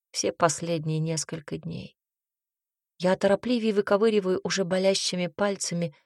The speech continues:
картофелину из слежавшейся земли. Мне неспокойно. Так неспокойно, что даже мурашки поползли по шее и плечам. Внезапно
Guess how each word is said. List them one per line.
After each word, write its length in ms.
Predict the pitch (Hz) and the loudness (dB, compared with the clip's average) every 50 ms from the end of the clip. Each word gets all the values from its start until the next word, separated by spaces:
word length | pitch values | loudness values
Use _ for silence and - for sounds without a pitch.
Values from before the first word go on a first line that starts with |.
| _ _ - | _ _ 0
картофелину 800 | - 180 180 170 - - 226 208 - - 175 170 170 - - - _ _ _ | 0 2 2 0 -2 -4 -6 -6 -6 -8 -10 -10 -12 -14 -16 -20 _ _ _
из 140 | 185 156 - | -4 -2 0
слежавшейся 600 | 165 165 165 185 185 175 - - 170 - - 170 | 0 0 2 2 2 2 0 -2 -4 -4 -2 -4
земли. 480 | 160 170 196 196 202 202 202 175 147 147 - - - - - _ | -2 -2 -2 -2 -2 -2 -2 -2 -4 -6 -10 -14 -16 -16 -16 _
Мне 120 | 170 190 | -8 -6
неспокойно. 880 | 196 202 196 - - 190 190 - - 185 196 98 - - - - - 147 - _ _ _ _ _ _ _ _ _ _ _ | -4 -4 -4 -4 -4 -6 -6 -6 -6 -8 -6 -6 -6 -8 -10 -10 -12 -14 -16 _ _ _ _ _ _ _ _ _ _ _
Так 240 | - - 202 202 - | -10 -8 -8 -8 -6
неспокойно, 680 | 220 220 - - - 202 196 - - 208 214 208 202 185 | -6 -6 -4 -2 -2 -4 -4 -2 -2 -2 -2 0 -2 -4
что 160 | - - 190 | -4 -4 -2
даже 260 | 180 196 190 185 190 | 0 2 2 2 2
мурашки 440 | 185 185 185 196 214 226 - - - | 2 2 2 0 0 -2 -4 -6 -6
поползли 520 | 147 151 147 - 151 151 151 147 156 156 | -6 -6 -4 -2 -2 -2 -2 -2 -2 -2
по 140 | 147 - 156 | -2 -2 -2
шее 280 | 147 - - 160 151 147 | -2 0 0 0 -2 -2
и 140 | - 170 147 | -2 -4 -6
плечам. 560 | 156 165 156 147 - - - - - - - - _ _ _ _ _ _ _ _ _ _ _ _ _ _ _ _ | -4 -4 -4 -2 -2 -4 -4 -6 -10 -10 -14 -18 _ _ _ _ _ _ _ _ _ _ _ _ _ _ _ _
Внезапно 560 | 156 160 175 202 240 247 - 220 220 208 - | -6 -6 -6 -6 -8 -8 -8 -10 -10 -10 -12